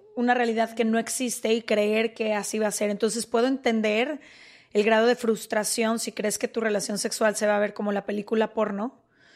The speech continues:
Puedo entender que vivas una vida muy frustrada, pero también se me hace increíble de esta pareja, que era un poco lo que me pasaba a mí con mi última pareja, que existe esta apertura como pareja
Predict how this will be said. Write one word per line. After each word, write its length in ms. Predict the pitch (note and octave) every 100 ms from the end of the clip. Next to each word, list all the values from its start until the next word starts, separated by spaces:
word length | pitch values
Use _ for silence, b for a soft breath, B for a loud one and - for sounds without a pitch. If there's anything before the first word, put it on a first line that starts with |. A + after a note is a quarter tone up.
| b b
Puedo 160 | A3 G#3+
entender 540 | A3 A3 G#3 G#3+ G#3
que 100 | G#3+
vivas 300 | G3+ G#3+ -
una 140 | G#3+ G#3+
vida 180 | G#3+
muy 160 | G#3+ G#3
frustrada, 720 | G3+ G#3 - A#3 G#3+ G#3 C4 B B B B
pero 160 | - B3
también 300 | B3+ B3+ C#4
se 100 | D#4
me 100 | D4+
hace 380 | C#4+ D#4 E4+ - _ -
increíble 520 | A#3+ A3+ B3 B3+ C4+
de 80 | C4+
esta 240 | A#3+ B3+
pareja, 500 | A#3 A#3 A3 A3 C4+ -
que 60 | A3
era 80 |
un 60 | A#3
poco 180 | B3 B3
lo 80 | A#3+
que 80 |
me 100 | G#3+
pasaba 320 | G3 G#3 A3 A3
a 20 |
mí 140 | A3+
con 160 | A3 A3
mi 80 | A3
última 280 | A3 A3+
pareja, 400 | A3+ G#3+ - A3+ - B B B -
que 80 | A3+
existe 420 | - C#4+ C#4 D#4+
esta 180 | D4 D4+
apertura 680 | D4+ G#3+ - A#3+ G#3+ G3
como 420 | - B3 A#3 A#3 A3+
pareja 480 | A3 A#3 A#3 C#4+